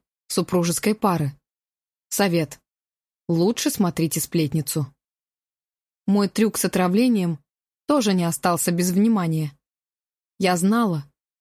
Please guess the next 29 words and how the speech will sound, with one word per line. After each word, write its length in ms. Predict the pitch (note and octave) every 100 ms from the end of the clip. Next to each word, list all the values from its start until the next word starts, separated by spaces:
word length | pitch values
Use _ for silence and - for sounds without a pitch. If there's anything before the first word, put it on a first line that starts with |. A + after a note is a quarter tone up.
| _
что 220 | - G3+
детектив 500 | G3 F3+ F#3+ - G3
Хадсон 540 | - C4+ C4+ - E3+ D3+ _ _ _ -
спустит 480 | - D#4 D#4 -
на 100 | F#3+
меня 300 | F3+ F3+ F#3
весь 240 | F3 A#3 -
свой 240 | - A3+
гнев, 420 | G#3+ G3+ E3 - _ _ _ _ _ _ -
но 120 | G#3+
это 220 | A#3 A3+
не 180 | A#3 A#3+
его 200 | A#3+ C#4+
пытались 520 | A#3+ F3+ E3+ D#3+ D#3+
убить 300 | G3 F3+ E3
несколько 480 | F3+ D#3+ - E3+ G3
раз, 300 | F#3+ D#3 - _ _ _ _ _
поэтому 580 | G#3 A#3 B3+ G#3+ G#3 F#3+ _ _ _ _ -
он 160 | G3+
может 340 | G3+ F#3+ F3+ F#3+
идти 220 | - F#3+
туда, 360 | G3 G3 B3 - _ _ _ -
где 200 | F#3+ G#3+
не 160 | G3+ F#3+
видно 260 | A3 G3+
солнечных 640 | F3 F3+ F3 F3+ - F#3+ A3+
лучей, 500 | A#3 - E3+ D3 _ _ _ _ -
в 80 | F#3+
задницу. 640 | G3+ E3 D#3+ C#3+ D#3 C#3